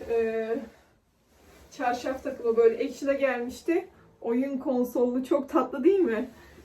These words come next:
Çok beğendi. Çok hoşuna gidiyor. Bu arada hiçbir sıkıntı yok. Üst katta gayet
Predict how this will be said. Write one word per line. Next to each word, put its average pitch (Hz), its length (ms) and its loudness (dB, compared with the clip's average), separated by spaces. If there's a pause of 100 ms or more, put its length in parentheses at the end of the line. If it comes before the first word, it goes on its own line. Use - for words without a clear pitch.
(240)
Çok 302 220 -6
beğendi. 233 460 2
Çok 269 180 -8
hoşuna 262 280 -4
gidiyor. 269 440 -6 (580)
Bu 269 60 0
arada 285 160 6
hiçbir 311 340 -4
sıkıntı 330 420 -2
yok. 320 180 -4
Üst - 160 -10
katta 269 300 -4
gayet 269 540 2